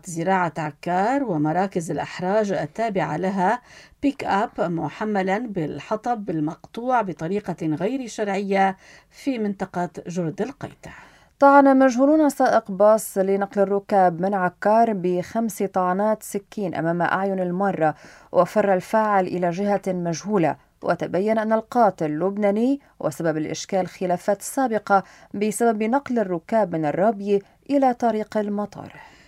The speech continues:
Speaker 1: عثر على المؤهل في الجمارك أسعد عاكوم مقتولاً داخل سيارته في منطقة الجليلية الشوف، وتردد أنه أطلق النار على نفسه من دون معرفة الأسباب.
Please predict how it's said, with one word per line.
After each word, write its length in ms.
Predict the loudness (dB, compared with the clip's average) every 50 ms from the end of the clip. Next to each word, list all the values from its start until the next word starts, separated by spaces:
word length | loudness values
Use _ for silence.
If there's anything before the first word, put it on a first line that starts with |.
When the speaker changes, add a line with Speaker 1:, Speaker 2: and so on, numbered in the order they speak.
| _ _ 2
Speaker 1:
عثر 380 | 2 2 2 2 0 0 2 4
على 360 | 4 4 4 4 2 2 2
المؤهل 580 | 2 2 0 0 -2 -2 -2 -2 0 -2 -2 -2
في 160 | -2 -4 -4
الجمارك 800 | -4 -4 -2 -4 -2 -2 0 0 0 0 -2 -2 -4 -6 -6 -6
أسعد 500 | -6 -6 -6 -8 -8 -6 -6 -4 -2 -2
عاكوم 720 | -2 -2 -2 -4 -4 -6 -8 -6 -6 -6 -4 -4 -6 -6 -8 _ -20 -20 -16 -8
مقتولاً 680 | -4 -4 -4 -4 -6 -10 -10 -6 -2 0 0 2 2 0
داخل 540 | -2 -4 -4 -4 -4 -4 -4 -6 -6 -6 -6
سيارته 640 | -6 -6 -6 -4 -4 -4 -4 -4 -2 -2 -2 -2 -4
في 280 | -6 -8 -6 -4 -2
منطقة 520 | -2 -2 -4 -4 -4 -6 -6 -4 -6 -6 -6 -6 -6
الجليلية 960 | -6 -6 -6 -6 -6 -4 -4 -4 -6 -6 -8 -4 -2 0 0 0 0 -2 -4 -8 -12
الشوف، 640 | -12 -10 -10 -8 -6 -4 -2 -2 -2 -4 -6 -8 -20 -20 -20 -20 -20 _ -8
وتردد 680 | -6 -6 -4 -4 -4 -2 -2 0 0 0 -2 0 0
أنه 720 | 0 0 0 -2 -2 -4 -4 -4 -4 -4 -4 -4 -6 -8 -10 -12 _ -4 -4
أطلق 440 | -4 -4 -4 -8 -8 -8 -6 -4
النار 380 | -4 -4 -4 -4 -4 -4 -2 -2
على 340 | -4 -4 -4 -4 -2 -2 -2
نفسه 460 | -4 -4 -8 -8 -6 -4 -4 -6 -6 _ _ -20 _ _ _
من 300 | -8 -6 -4 -2 -2 -2
دون 320 | -2 -2 -2 -2 0 0 0
معرفة 460 | -2 -2 -4 -6 -8 -8 -8 -10 -10 -8 -8
الأسباب. 640 | -8 -6 -6 -8 -8 -10 -14 -14 -16 -16 -16 -18